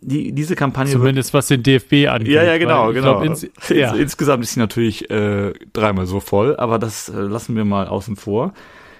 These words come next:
Speaker 1: Ähm, naja, auf jeden Fall würde, äh, Adidas eben wie ein trotziges Kind mit dieser Kampagne vom Hof reiten, äh, und Adidas, äh, und Nike versuchen, einen reinzudrücken.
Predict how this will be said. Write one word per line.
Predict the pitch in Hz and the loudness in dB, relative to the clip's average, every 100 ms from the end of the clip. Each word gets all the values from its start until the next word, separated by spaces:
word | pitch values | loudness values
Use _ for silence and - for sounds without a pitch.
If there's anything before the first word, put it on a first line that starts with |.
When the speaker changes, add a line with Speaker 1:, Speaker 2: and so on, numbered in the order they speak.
| - | -10
Speaker 1:
Ähm, | - 131 127 131 131 127 - - _ _ - - | -2 0 0 -2 -2 -2 -4 -10 _ _ -20 -6
naja, | 139 120 | -2 0
auf | 98 | 0
jeden | - 151 | 0 -2
Fall | - 131 | 0 0
würde, | 135 139 131 - | 0 0 0 0
äh, | 123 98 | -2 -2
Adidas | - 143 143 - | -2 0 -2 -4
eben | - 127 127 117 - | -6 -4 -4 -4 -6
wie | 120 165 | -6 -4
ein | 156 | -4
trotziges | - - - 120 113 - | -8 -12 -8 -8 -8 -8
Kind | - 135 143 123 | -4 -4 -4 -6
mit | 127 | -6
dieser | 139 117 | -4 -6
Kampagne | - 113 - 120 110 | -4 -6 -4 -6 -6
vom | 120 98 | -6 -4
Hof | 131 147 - | -4 -6 -4
reiten, | 101 92 - 170 - - - - - | -4 -4 -4 -6 -8 -18 -20 -20 -6
äh, | 113 110 | -2 -2
und | 107 107 | -2 -4
Adidas, | 120 120 110 110 113 - | -4 -4 -2 -2 -4 -6
äh, | 123 107 - 107 - | -2 -2 -4 -8 -2
und | 127 117 | -2 0
Nike | 113 117 | -2 -4
versuchen, | - 104 - 113 | -4 -6 -6 -6
einen | 104 | -4
reinzudrücken. | 95 101 120 98 92 - - 131 180 | -4 -4 -6 -8 -10 -8 -8 -4 -4